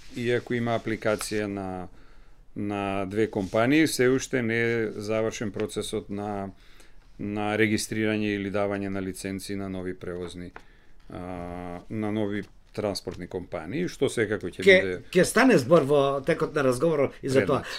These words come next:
Speaker 2: А, директоре, надзорот на квалитетот на услугите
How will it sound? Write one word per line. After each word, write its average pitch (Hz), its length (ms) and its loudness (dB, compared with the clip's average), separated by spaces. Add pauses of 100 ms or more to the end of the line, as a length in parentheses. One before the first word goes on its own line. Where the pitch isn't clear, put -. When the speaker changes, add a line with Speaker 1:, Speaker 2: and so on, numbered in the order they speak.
Speaker 2:
А, 156 120 2
директоре, 202 500 4 (180)
надзорот 180 800 6
на 143 160 2
квалитетот 175 720 2
на 175 80 4
услугите 117 640 0